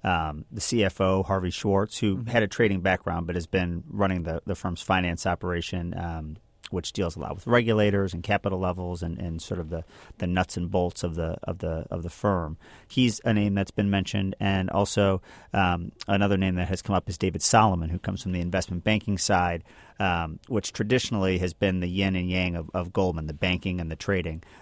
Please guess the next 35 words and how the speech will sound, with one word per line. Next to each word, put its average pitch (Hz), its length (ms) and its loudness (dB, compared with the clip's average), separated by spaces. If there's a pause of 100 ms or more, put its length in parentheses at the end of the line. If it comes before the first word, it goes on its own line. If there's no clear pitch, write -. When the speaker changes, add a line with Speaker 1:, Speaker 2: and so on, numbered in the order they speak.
Speaker 1:
Um, 85 300 -4
and 87 100 -2
he 101 380 -2
would 87 200 -6
be 92 120 -2
the 82 100 -4
first 87 300 -4
banker 90 320 -2
to 82 100 -4
be 80 340 -6
C 90 280 -2
E 80 60 -2
O 82 80 -2
since, - 400 -8
um, 78 320 -6
or 95 240 2
to 104 100 -2
be 90 240 -2 (180)
elevated 87 540 2 (120)
to 95 120 0
number 87 240 -2
two, 95 300 0
Speaker 2:
Right, 80 140 -2
Speaker 1:
and, - 80 -8
and 87 140 -4
a 85 40 -2
Speaker 2:
okay. 92 80 2
Speaker 1:
long 98 100 4
time 98 160 -4
since - 160 -8
Winklereed 95 560 0
left 80 320 -4 (300)
during 85 240 0
the 78 80 -8
crisis. - 440 -10